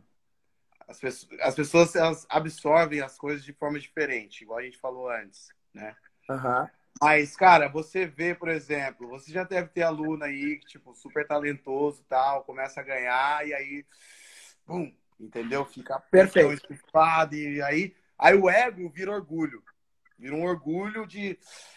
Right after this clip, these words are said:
Speaker 1: de muito, entendeu? Sai, passa
Speaker 2: Perfeito.
Speaker 1: do, do, tem um equilíbrio, tem um ponto, entendeu? Então,
Speaker 2: Perfeito.
Speaker 1: ao mesmo tempo, você tem que reconhecer que você,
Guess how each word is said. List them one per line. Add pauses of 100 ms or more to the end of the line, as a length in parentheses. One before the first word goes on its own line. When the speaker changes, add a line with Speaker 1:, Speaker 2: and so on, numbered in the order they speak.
(160)
Speaker 1:
de
muito,
entendeu?
Sai,
passa
Speaker 2:
Perfeito.
Speaker 1:
do, (100)
do, (180)
tem
um
equilíbrio,
tem
um
ponto,
entendeu? (580)
Então,
Speaker 2:
Perfeito.
Speaker 1:
ao
mesmo
tempo,
você
tem
que
reconhecer (560)
que
você,